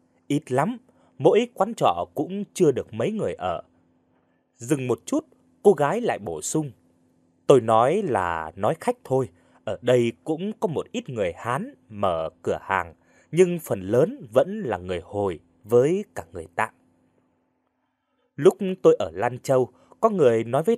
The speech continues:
tôi bên này không được ổn cho lắm, bảo một mình không nên đến qua bên này du lịch, là sao nhỉ?" Cô gái kia cười một tiếng hà hà. "Mỹ nữ, một thân một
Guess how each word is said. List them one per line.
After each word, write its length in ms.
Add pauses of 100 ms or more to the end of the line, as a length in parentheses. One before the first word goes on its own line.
tôi 160
bên 240
này 300
không 500
được 160
ổn 200
cho 140
lắm, 280 (440)
bảo 280
một 260
mình 240 (180)
không 260
nên 360
đến 320 (100)
qua 140
bên 180
này 160
du 180
lịch, 220 (340)
là 120
sao 300
nhỉ?" 140 (1000)
Cô 100
gái 200
kia 180 (140)
cười 260
một 220 (140)
tiếng 300
hà 160
hà. 420 (340)
"Mỹ 280
nữ, 360 (520)
một 220
thân 220
một 120